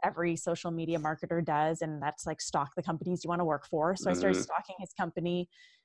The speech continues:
Speaker 1: entered a Twitter giveaway, won. He emailed me,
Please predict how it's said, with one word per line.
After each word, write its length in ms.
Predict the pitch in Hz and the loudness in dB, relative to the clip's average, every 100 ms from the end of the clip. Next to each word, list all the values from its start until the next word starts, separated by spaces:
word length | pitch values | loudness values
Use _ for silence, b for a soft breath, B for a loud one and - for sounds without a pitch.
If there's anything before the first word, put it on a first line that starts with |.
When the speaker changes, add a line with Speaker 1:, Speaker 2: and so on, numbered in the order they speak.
| _ | _
Speaker 1:
entered 360 | 190 190 190 180 | 2 4 4 2
a 60 | 175 | 2
Twitter 360 | - 180 175 | 0 2 4
giveaway, 800 | 170 170 170 165 160 160 160 170 _ - 165 | 2 0 0 2 2 2 2 -2 _ -8 -2
won. 520 | 165 170 160 160 165 | 6 6 6 4 -2
He 380 | 175 190 156 175 | -4 -4 0 2
emailed 320 | 165 160 165 | 2 0 -2
me, 320 | 165 156 156 | -4 -4 -6